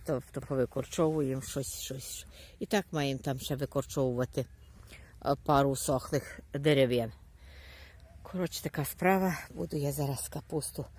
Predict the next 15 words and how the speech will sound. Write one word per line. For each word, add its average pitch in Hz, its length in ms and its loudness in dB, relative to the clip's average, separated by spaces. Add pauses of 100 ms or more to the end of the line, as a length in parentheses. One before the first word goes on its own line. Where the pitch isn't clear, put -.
(320)
ту 147 300 2
вирубати. 143 580 0
Є 285 200 2
пару 143 320 -2
головок, 127 600 -6
ви 156 80 -10
знаєте. 160 540 -6 (760)
От 165 120 -8
пару 190 380 -4
головок 160 440 -4 (140)
є. 135 220 -6 (1200)
От - 380 -12
таких - 300 -16
от. 139 140 -12
То - 200 -14